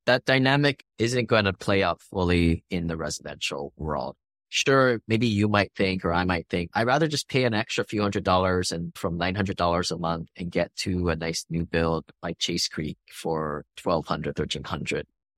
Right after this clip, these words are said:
and then I can have this much nicer newer property." But again, that's me, right? Like, for some people, a few hundred dollars a month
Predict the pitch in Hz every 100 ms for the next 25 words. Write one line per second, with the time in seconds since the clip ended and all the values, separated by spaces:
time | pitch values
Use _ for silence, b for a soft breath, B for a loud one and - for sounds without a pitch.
0 | _ - 82 80 78 - 85 80 90 85
1 | 78 73 87 87 - 82 78 - 73 76
2 | 80 - 62 - 67 73 71 - 78 71
3 | _ _ _ - 107 101 95 95 - 87
4 | 82 73 76 76 - 85 - 98 104 90
5 | - 92 90 87 85 - - 90 95 92
6 | 87 85 78 80 - 76 78 71